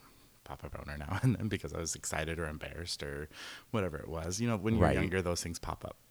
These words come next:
Speaker 1: much more frequently. <laughs>
Speaker 2: Exactly. It's interesting because I grew up in a family where clothing was so important,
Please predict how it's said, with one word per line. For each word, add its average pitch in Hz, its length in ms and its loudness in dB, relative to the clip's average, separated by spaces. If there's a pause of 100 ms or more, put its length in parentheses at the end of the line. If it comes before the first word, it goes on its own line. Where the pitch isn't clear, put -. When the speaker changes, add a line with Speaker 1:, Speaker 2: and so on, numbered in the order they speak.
(240)
Speaker 1:
much 98 260 2
more 80 80 2
frequently. - 480 -4 (100)
<laughs> - 140 4
Speaker 2:
Exactly. 110 720 12
It's 131 120 12
interesting 131 360 10
because 95 460 12
I 101 240 12
grew 101 180 12
up 92 120 10
in 87 60 8
a 85 40 10
family 82 420 8
where 78 600 8 (920)
clothing 92 520 12
was 80 180 10
so 90 520 12
important, 82 920 8